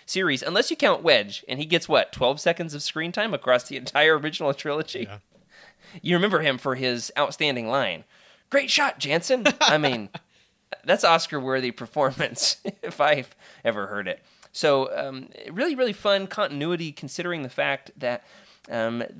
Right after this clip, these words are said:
Speaker 1: this was groundbreaking for a lot of people. It introduces us not just to one new character in Utini's very favorite character, Corran Horn,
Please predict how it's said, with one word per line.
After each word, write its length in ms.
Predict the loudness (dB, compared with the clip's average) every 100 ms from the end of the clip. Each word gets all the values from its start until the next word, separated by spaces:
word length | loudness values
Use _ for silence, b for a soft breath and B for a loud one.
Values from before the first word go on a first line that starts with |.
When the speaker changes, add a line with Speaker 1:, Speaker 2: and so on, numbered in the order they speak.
| -20 -10
Speaker 1:
this 260 | -4 -4
was 120 | -4 -2
groundbreaking 600 | 0 2 2 0 -2 -10
for 100 | -4
a 40 | 0
lot 120 | 0
of 80 | -2
people. 160 | -10
It 40 | -4
introduces 500 | -2 -2 -4 -4 -4
us 140 | -2
not 180 | 0 0
just 220 | -2 -6
to 80 | -6
one 280 | -2 0 0
new 120 | -2
character 480 | 0 0 0 -4 -4
in 300 | -2 -2 -4 _ b b
Utini's 540 | -8 -6 -4 -4 -6 -8
very 280 | -4 -4
favorite 440 | -2 -4 -4 -8 -8
character, 360 | -6 -6 -8
Corran 300 | -10 -6 -4
Horn, 360 | -2 0 0